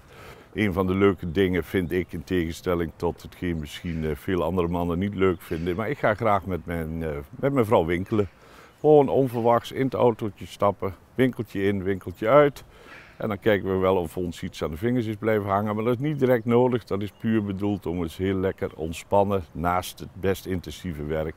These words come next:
eh, een paar uurtjes door te brengen. Eh, aan mijn grijze haren z-, ziet u wellicht dat het niet, eh, direct nodig is dat ik nog, eh, blijf werken, maar je kunt met pensioen zijn en dan, eh, zeggen mensen van: "Als je met pensioen bent, dan moet je doen wat je zin, waar je zin in hebt en wat je leuk vindt."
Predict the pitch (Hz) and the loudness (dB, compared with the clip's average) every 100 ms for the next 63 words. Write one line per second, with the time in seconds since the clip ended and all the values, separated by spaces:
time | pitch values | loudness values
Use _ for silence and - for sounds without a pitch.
0 | - 80 69 - - - - 101 131 104 | -8 -8 -8 -14 -20 -20 -12 2 4 6
1 | 98 - - 82 85 90 90 82 78 - | 2 -4 -6 -4 -2 -4 -4 -6 -10 -16
2 | - - _ _ _ - - 104 151 156 | -20 -20 _ _ _ -16 -8 -2 0 -2
3 | 165 165 151 123 143 175 165 127 117 - | 2 4 4 2 0 2 2 0 -2 -6
4 | - 101 - 170 147 139 143 139 - 135 | -14 -12 -8 -6 0 2 4 2 2 0
5 | - 123 135 151 151 - 143 131 139 143 | 0 -8 -4 -4 -4 0 0 2 0 0
6 | 123 160 185 156 139 131 - 117 117 - | 0 4 4 4 0 -2 0 0 0 -2
7 | 110 101 - 113 95 78 71 98 98 - | -2 -2 -4 -2 -2 -2 -2 0 0 0
8 | 90 92 - 135 127 123 - - - - | 0 0 -2 -2 -2 -2 -6 -20 -20 -20
9 | - - 180 151 139 127 135 - 175 180 | -18 -2 4 4 4 2 -2 0 0 0
10 | 127 127 113 120 90 113 113 117 120 117 | 2 2 2 0 -2 -2 2 2 4 0
11 | 110 - 156 139 135 139 - 123 135 131 | 0 -2 -2 0 0 -2 -4 -2 0 0
12 | 127 123 127 120 117 117 - 156 151 147 | -2 0 -2 -2 -6 -6 -2 0 2 2
13 | 135 139 139 127 156 151 131 123 113 104 | 2 0 -2 0 0 2 0 -2 -8 -4
14 | 139 139 101 120 123 117 147 139 131 131 | -2 -2 0 0 2 0 -2 0 0 0
15 | 123 120 123 110 120 123 117 90 - 67 | 0 0 0 0 2 4 4 0 -8 -8